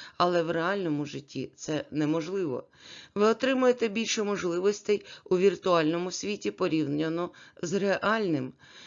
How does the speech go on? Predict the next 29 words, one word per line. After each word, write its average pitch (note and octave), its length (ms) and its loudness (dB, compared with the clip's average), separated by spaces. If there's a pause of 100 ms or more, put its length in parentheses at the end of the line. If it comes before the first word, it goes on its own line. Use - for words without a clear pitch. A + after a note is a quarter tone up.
(180)
Якщо A3 340 4
розглядати A3 640 2
з E3 80 -6
позитивних G#3+ 680 2
сторін, C#3+ 460 -2 (280)
то G#3+ 120 4
сьогодні G#3 420 2
весь G3+ 340 2
віртуальний D#3 520 0
світ D3 360 -6
став D#3 320 0
як C#3+ 200 2
одна D#3 260 0
сім'я. E3 420 -2 (520)
У F#3+ 100 2
реальному G3+ 560 2
світі D#3 420 -4
кількість F#3 520 -2
людей E3 340 0
обмежена. F3 760 -2 (560)
У G#3 80 4
реальному B3 480 4
світі, C4+ 420 -2
якщо A#3 320 2
ми A3 140 0
зустрічаємося F3+ 1000 0
з - 100 -8
кимось D#3 500 0
особисто, E3 680 -4